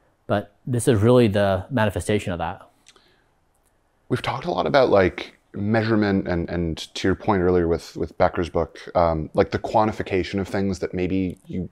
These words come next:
Speaker 2: didn't realize were quantifiable
Speaker 1: Mm-hmm.
Speaker 2: early on. And so as we index more and more of the world around us and we're able to kind of make sense of that numerically, um,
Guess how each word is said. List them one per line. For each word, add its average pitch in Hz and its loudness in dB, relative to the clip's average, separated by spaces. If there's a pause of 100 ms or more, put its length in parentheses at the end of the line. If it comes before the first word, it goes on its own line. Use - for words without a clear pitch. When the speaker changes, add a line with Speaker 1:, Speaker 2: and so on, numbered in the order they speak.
Speaker 2:
didn't 90 -6
realize 85 -2
were 82 -10
quantifiable 87 0 (100)
Speaker 1:
Mm-hmm. 85 -2
Speaker 2:
early 82 -4
on. 87 -8 (460)
And 104 0
so 113 2
as 101 0
we 120 2
index 143 2
more 113 6
and 110 4
more 101 4
of 98 0
the 98 4
world 87 2
around 82 -4
us 80 -4
and 92 -6
we're 90 0
able 92 0
to - -8
kind 98 -2
of 87 -2
make 90 0
sense 104 -4
of 78 -8
that 78 -8
numerically, 82 -6 (580)
um, 90 0